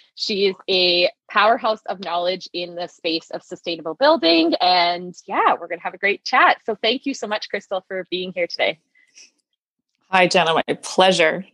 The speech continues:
Speaker 2: Absolutely excited.
Speaker 1: <laughs> Well, to start off, Crystal,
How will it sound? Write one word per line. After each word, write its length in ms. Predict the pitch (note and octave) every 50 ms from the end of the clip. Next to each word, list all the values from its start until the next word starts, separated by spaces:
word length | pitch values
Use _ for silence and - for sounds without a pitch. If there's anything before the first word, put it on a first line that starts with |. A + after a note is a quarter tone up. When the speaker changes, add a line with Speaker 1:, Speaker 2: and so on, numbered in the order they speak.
| _ -
Speaker 2:
Absolutely 460 | D#3+ F3 F3+ F3+ - - F#3+ F3+ F3+
excited. 460 | F3 E3+ - - - - - - - - -
Speaker 1:
<laughs> 760 | - _ _ _ _ _ _ - - - - - - B3 - _ _ - - - - - - - - - - - - - _ _ _ _ -
Well, 180 | D4 E4+ E4 - -
to 100 | - -
start 300 | - - - F4 A4+ G4
off, 200 | D4+ C#4 - _
Crystal, 460 | - D#4 - - B3+ A3+ G#3 G#3